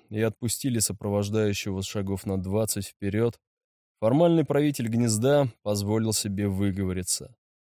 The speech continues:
И о том, что пришедшая взяла без спросу автомат, и об убитом чужаке, и о неизвестности, которая стоит за пришельцами с севера, и которую теперь не разъяснить,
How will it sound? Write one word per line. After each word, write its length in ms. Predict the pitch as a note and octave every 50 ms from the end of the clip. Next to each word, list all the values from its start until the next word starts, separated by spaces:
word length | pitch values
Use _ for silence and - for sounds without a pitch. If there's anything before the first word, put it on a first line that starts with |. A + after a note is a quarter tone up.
| _ _ _ _ _
И 80 | G#2 C3
о 140 | E3+ F#3
том, 180 | - - G#3 G3
что 180 | - - - D#3
пришедшая 640 | - E3+ D#3 - - F3+ E3+ - - - D#3+ C#3
взяла 360 | A#2+ A2+ A#2+ B2+ C3 C3 B2+
без 280 | A#2 G#2+ A#2 A2 G#2 -
спросу 440 | - - - A#2+ A#2 A2 - A2+ G2+
автомат, 680 | - - - G2+ G#2 G#2+ A#2+ C3 C3+ C3+ B2 - - - - - - - -
и 160 | G#2+ A#2+ C#3+
об 160 | D#3+ D#3 C3+ B2+
убитом 580 | B2 A2 G2+ A#2 C3 C#3 B2+ - C3+ C3 B2
чужаке, 920 | A2+ - - B2+ A#2+ A#2 C3+ C3 B2 - - G#2+ G#2+ G#2 G#2+ A2 G#2+ G#2+
и 80 | A#2+ C#3
о 260 | D3+ D3+ D#3 D#3 D#3
неизвестности, 880 | D#3 D#3 D#3 D#3 D#3 C#3 A#2+ A2 A2+ A#2 A#2 - - C#3 - - - B2
которая 400 | - A#2 G#2+ - G#2+ G#2+ A#2 A2+
стоит 420 | A2 - - G2 G2+ G2+ G2+ G2+
за 140 | G2 G#2 G2+
пришельцами 720 | - - G2 - - - A2 A#2+ A#2 - - A2 G#2+ G#2+ G#2
с 80 | -
севера, 680 | - - - - - A#2 A#2 A2 G2+ G2 F2+ F2 - - _ _ _ _ _ _ _ _ _ _ _
и 80 | G#2
которую 400 | G2+ B2+ A#2+ - F3 F3+ F#3 F3+
теперь 400 | - - C3+ A#2+ - D3+ D3+ D3
не 240 | C#3 B2+ C3+ D3 D3
разъяснить, 880 | C#3+ C#3+ C3 B2 B2 C3 B2 A#2 - - C3 C#3 C3+ A2+ F#2+ - -